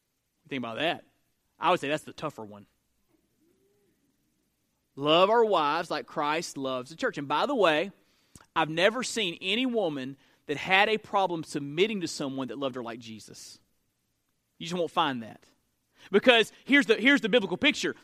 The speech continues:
How does Jesus love? He, he gives, he serves, he, he surrenders, he sacrifices, and, and, and he, he comes to his wife and says, "I'm putting you above my needs and, uh, above my wants and my desires." And the wife says, "Well, I'm, I'm submitting to your leadership," and,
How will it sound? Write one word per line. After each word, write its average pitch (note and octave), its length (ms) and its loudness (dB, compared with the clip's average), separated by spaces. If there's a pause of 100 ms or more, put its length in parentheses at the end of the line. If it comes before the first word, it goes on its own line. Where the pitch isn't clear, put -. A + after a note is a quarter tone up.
(320)
How C#4+ 160 8
does C4+ 140 0
Jesus A#3 360 -2
love? C4+ 300 6 (160)
He, C4 220 0
he B3 160 2
gives, B3 460 6
he A#3 100 -4
serves, C#4+ 640 6
he, B3+ 220 -2 (160)
he B3+ 180 2
surrenders, C#4+ 600 4
he A#3 100 -2
sacrifices, A#3 920 2 (200)
and, B3+ 180 4
and, B3+ 260 4 (140)
and B3+ 160 4
he, B3 80 0
he C4 160 2
comes E4 200 4
to A#3+ 60 -2
his A3+ 40 -6
wife D#4+ 100 8
and D4 80 4
says, A#3+ 120 -4
"I'm C#4 120 6
putting D#4+ 280 4
you D#4 180 6
above C#4 440 6
my C#4+ 280 6
needs D4 440 2
and, B3 120 0
uh, B3 340 2
above C4 320 6
my C#4 320 6
wants C#4+ 340 0
and A#3 120 0
my C4+ 160 8
desires." C4+ 400 6
And A#3+ 80 -4
the - 20 0
wife D4+ 140 6
says, B3+ 160 -6
"Well, C#4 140 4
I'm, E4 120 6 (220)
I'm E4+ 120 6
submitting D#4+ 340 2
to C4 60 2
your D4 160 2
leadership," D4 540 2
and, - 100 -2